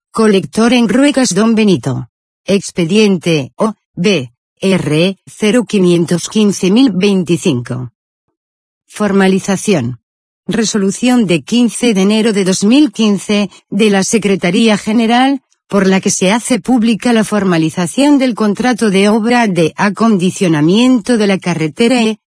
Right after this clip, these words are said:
X trescientos ochenta y siete de Bonaldibor al límite provincial de Toledo, Puente del Arzobispo, tramo, Val de la Casa del Tajo, límite provincial de Toledo. Expediente O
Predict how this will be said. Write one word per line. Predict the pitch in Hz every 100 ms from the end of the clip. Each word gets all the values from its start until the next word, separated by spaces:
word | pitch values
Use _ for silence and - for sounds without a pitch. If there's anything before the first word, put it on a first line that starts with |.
| _
X | 196 175 - 147 - - _ _
trescientos | - 214 - - 220 170 160 180
ochenta | - 185 175 196
y | 185
siete | 208 220 214 185
de | 160
Bonaldibor | 170 202 196 170 175 165 175 165 165
al | 160
límite | 190 254 262 240 240
provincial | 220 208 220 208 - 254 240
de | 208
Toledo, | 170 165 190 175 175 180 _
Puente | - 262 285 277
del | 220 214
Arzobispo, | 190 - 170 175 233 - 175 165 165 - _
tramo, | - 240 220 165 175 - _
Val | 190 202 202
de | 190
la | 190 175
Casa | 247 269 285 262
del | 202 180
Tajo, | 269 277 269
límite | 240 247 240 247
provincial | 190 214 208 220 - 254 254 226
de | 190
Toledo. | 170 170 143 127 123 - _ _
Expediente | - 196 - - 165 202 214 185 170 160 127 -
O | 214